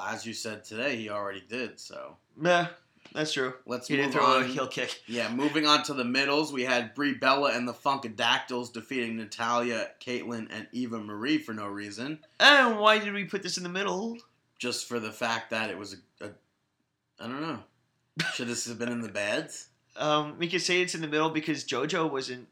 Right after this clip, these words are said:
Speaker 2: actually in the match.
Speaker 1: JoJo's not in the match in general.
Speaker 2: Well, she was at ringside.
Speaker 1: So what does that mean?
Speaker 2: Yeah, that's what I'm saying. That, that's a good thing.
Speaker 1: Oh. Yeah, I just think it was, it was a decent
Speaker 2: But then it would
Speaker 1: match
Speaker 2: be put in
Speaker 1: between
Speaker 2: the good.
Speaker 1: everyone, but, I mean, Cameron can't wrestle, so she shouldn't be wrestling.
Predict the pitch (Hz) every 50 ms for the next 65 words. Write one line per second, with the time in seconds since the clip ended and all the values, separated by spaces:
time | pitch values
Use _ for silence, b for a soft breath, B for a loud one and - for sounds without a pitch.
0 | _ - 117 120 120 - 139 123 113 80 107 117 131 147 170 196 233 226 220 -
1 | - - - - - 107 110 117 120 135 135 131 117 131 127 127 - - - 135
2 | 131 123 110 110 117 120 120 120 - 113 113 98 101 120 143 151 123 92 80 -
3 | _ _ _ _ _ _ _ _ - 139 160 160 156 165 175 165 160 156 151 -
4 | 160 151 135 113 127 143 139 - - 110 107 107 - - _ _ - - - 107
5 | 110 117 123 120 117 123 107 95 113 139 151 135 107 - 202 208 160 156 160 -
6 | 185 170 165 160 - 214 208 180 143 135 135 135 135 131 143 139 139 - 143 123
7 | 127 165 180 165 - 120 101 104 - _ _ _ _ - 107 110 104 95 73 64
8 | - - _ _ _ _ _ _ _ _ _ _ _ - 127 143 151 151 135 131
9 | 143 143 151 147 - - 156 151 139 147 143 117 123 127 127 123 117 - - -
10 | 143 151 139 135 123 110 127 147 139 139 143 151 165 - 160 139 131 135 143 -
11 | 135 127 127 120 131 - 135 120 117 123 131 135 143 135 123 117 110 110 104 104
12 | 98 104 104 104 98 - - _ _ _ _ - - 110 113 110 107 98 - -
13 | 123 123 127 127 131 131 127 120 113 127 123 110 92 90 101 104 104 - 117 110
14 | 107 107 - - 104 95 92 95 - - 120 113 - 127 117 117 98 98 98 101
15 | 98 98 95 - - 104 104 101 101 101 95